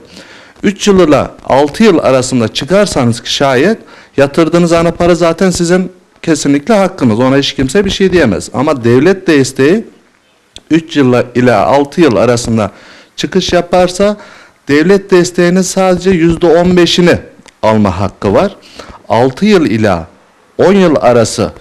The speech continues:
çıkarsak şayet müşterimiz devlet desteğinin yüzde otuz beşini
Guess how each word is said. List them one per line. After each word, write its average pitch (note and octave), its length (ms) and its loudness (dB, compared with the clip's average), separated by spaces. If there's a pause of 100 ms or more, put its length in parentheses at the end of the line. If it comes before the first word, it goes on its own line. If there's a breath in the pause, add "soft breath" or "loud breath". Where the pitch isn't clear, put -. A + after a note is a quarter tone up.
(120)
çıkarsak F3 640 -4
şayet F#2+ 420 0 (320)
müşterimiz F#3 720 0 (380 loud breath)
devlet F3+ 400 2
desteğinin B2 460 2
yüzde A#2+ 300 0
otuz F#3+ 300 0
beşini G#3 480 2